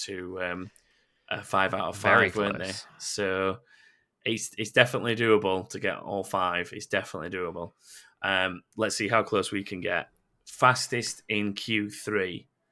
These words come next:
Speaker 1: Um, I'm gonna put it out there. Is anyone looking past Hamilton <laughs> at the moment?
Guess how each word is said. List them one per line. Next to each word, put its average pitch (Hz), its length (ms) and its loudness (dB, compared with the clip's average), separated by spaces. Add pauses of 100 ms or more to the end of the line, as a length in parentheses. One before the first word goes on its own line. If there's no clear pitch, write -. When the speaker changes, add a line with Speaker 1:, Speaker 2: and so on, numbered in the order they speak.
(440)
Speaker 1:
Um, 92 400 -6 (880)
I'm 123 160 4
gonna 156 220 6
put - 160 2
it 135 60 6
out 131 200 8
there. 95 300 6 (480)
Is 143 200 4
anyone 131 540 8
looking 110 300 2
past 110 240 2
Hamilton 104 560 -2
<laughs> 165 240 2
at 127 260 6
the 117 160 4
moment? 123 540 -4